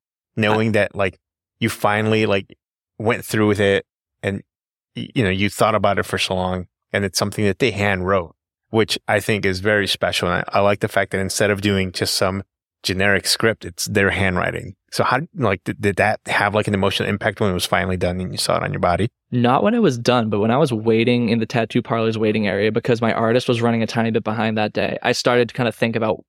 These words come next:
Speaker 2: "Why am I here?" And just the whole sense of how important family is to me and how certain lessons have been instilled in me since I was very young.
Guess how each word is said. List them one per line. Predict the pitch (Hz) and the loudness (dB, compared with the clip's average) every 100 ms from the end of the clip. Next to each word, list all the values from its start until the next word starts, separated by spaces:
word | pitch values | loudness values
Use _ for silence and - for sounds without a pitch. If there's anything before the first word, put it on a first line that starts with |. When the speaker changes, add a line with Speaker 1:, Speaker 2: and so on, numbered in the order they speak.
| _ | _
Speaker 2:
"Why | 131 131 123 | 0 2 2
am | 113 | 0
I | - | -4
here?" | - - - _ _ _ _ _ _ - | -6 -8 -10 _ _ _ _ _ _ 0
And | 120 117 | 0 2
just | 117 110 - _ | 0 -2 -6 _
the | 131 | 0
whole | 120 120 113 113 113 _ _ _ | 2 4 4 0 -4 _ _ _
sense | - 131 113 | -2 0 2
of | 120 | 0
how | 117 | 0
important | 113 123 107 107 | 0 0 0 0
family | 110 110 113 | 0 2 2
is | 113 110 | 2 0
to | 117 | -2
me | 110 107 113 _ _ _ | 0 0 -4 _ _ _
and | 120 | 0
how | 113 | 0
certain | 113 - 113 113 | 0 0 0 0
lessons | 107 - 120 | 0 0 -2
have | 120 | 0
been | 113 113 113 - | 2 0 -2 -2
instilled | 113 - 127 113 | -4 0 0 2
in | 113 | 0
me | 113 | -2
since | 117 113 | -2 0
I | 110 | 0
was | 113 | 2
very | 113 107 | 2 2
young. | 104 87 113 147 | 2 2 0 -2